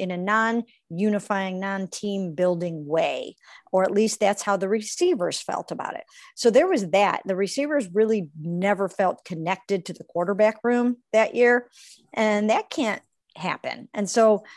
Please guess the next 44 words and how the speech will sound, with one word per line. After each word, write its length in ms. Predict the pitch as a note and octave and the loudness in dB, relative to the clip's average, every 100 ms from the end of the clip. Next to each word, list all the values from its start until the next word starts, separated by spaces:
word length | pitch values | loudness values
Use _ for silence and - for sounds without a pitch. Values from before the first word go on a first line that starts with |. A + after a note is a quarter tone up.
| - - | -18 -2
uh, 400 | G3+ G3 F#3+ F#3+ | 2 4 4 4
there, 260 | G#3 B3 A3 | 2 0 0
there 140 | A#3 | -2
was 100 | A3+ | 0
a 60 | A3+ | 2
lot 200 | A#3+ D4 | 4 4
of 140 | - | 2
angst 360 | G#3+ G#3+ G#3 - | 0 0 -2 2
that 200 | G#3 - | 2 2
year. 240 | G3+ G#3 | 2 2
There 120 | G3 | 2
were 40 | F3 | 2
a 60 | |
lot 140 | F3+ G#3 | 2 0
of 80 | G#3 | 0
things 280 | G3 F#3+ | -4 -4
that 180 | - E3+ | -4 -2
just 200 | F#3 D#3 | -4 -6
did 160 | E3+ D3+ | -8 -6
not 340 | D#3 E3+ E3 | -6 -6 -6
go 220 | E3 D#3+ | -4 -4
right. 440 | D3+ D3 D3+ D#3+ - _ - _ _ - | -4 -6 -6 -10 -18 _ -20 _ _ -4
Um, 500 | F#3 E3+ D#3 D#3 - - | -2 -2 -4 -10 -12 -8
so 160 | G3+ | 2
that 160 | A#3 E4+ | 2 4
was 160 | A3 | 0
that 260 | F3+ F3+ - | 0 0 -2
year. 320 | E3 E3+ E3 _ - | -2 -2 -4 _ -4
Then 120 | A3+ | 0
he 120 | D#4+ | 2
has 220 | B3 G#3 | 2 0
the 100 | F3+ | -4
surgery, 680 | E3 - G#3 F3 E3+ E3 F3+ | -6 -2 0 0 -4 -4 -6
core 260 | - G#3 G#3 | -2 0 0
muscle 340 | F#3 F#3+ F#3 | 0 -4 -6
surgery 540 | E3 F#3 E3 D#3+ E3+ E3+ | -6 -4 -4 -6 -4 -4
after 220 | D#3+ E3+ | -4 -4
that, 180 | E3+ E3 | -4 -2
tries 240 | A3 A3+ | 0 -2
to 80 | G3+ | -2
get 100 | G3+ | -4
himself 340 | G3 G3 F#3 - | -2 -2 -2 -2
back 200 | E3+ F3 | -6 -6
together. 460 | - D#3+ E3 E3+ | -8 -8 -4 -4